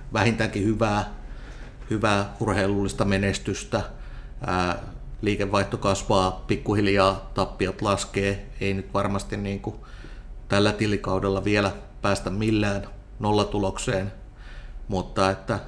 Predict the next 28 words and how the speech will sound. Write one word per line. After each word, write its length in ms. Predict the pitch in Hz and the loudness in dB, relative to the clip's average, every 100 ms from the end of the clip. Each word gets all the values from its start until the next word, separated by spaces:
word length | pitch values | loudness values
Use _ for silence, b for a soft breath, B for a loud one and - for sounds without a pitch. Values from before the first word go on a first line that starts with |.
| - - | -10 -4
josko 300 | 95 - 95 | -4 -2 -2
sitten 280 | 101 - 98 | -4 -2 -2
seuraavina 580 | 117 107 101 98 95 | 2 2 2 2 0
vuosina 440 | 95 95 92 101 101 - - | 2 0 0 -4 -6 -6 -2
päästäisiin 540 | 95 - 98 101 107 | -2 -2 -4 -2 -4
jo 40 | - - | -6 -4
kääntämään 520 | 98 95 98 92 90 | -2 -2 -4 -4 -4
se 140 | - 98 - | -6 -8 -2
talouskin 480 | 104 104 95 104 95 | 0 0 -2 -4 -4
plussan 400 | 101 101 101 90 | -4 -4 -4 -6
puolelle. 520 | 87 76 - - 139 - b b b b b - | -8 -8 -8 -8 -6 -8 b b b b b -6
Mut 320 | 98 - - | -4 -6 -8
se 360 | - 110 101 - | 2 2 2 0
vaatii 360 | 110 98 - 95 | 0 2 2 0
tosiaan 380 | 95 107 101 98 | 0 0 0 -2
sitten 240 | 98 - | -4 -6
sitä, 380 | - 113 110 95 | -6 -2 0 0
että 220 | - 101 | -2 -6
se 200 | 104 92 - b b b | -4 -6 -8 b b b
urheilullinen 680 | - 107 110 110 107 101 92 | -2 2 4 4 2 0 -2
menestys 500 | 95 98 98 - - | -2 -2 -4 -6 -6
säilyy, 760 | 107 101 117 127 127 123 - - - | -2 2 6 8 8 6 -2 -14 -8
ei, 280 | 95 107 92 - | -2 -2 -2 -4
ei 160 | 107 | -2
saa 180 | - 98 | 0 -2
tulla 520 | - 107 104 98 98 - | 0 0 2 0 -2 -8
sit 300 | 101 - - | -6 -6 -6
niinku 340 | 90 - | -4 -4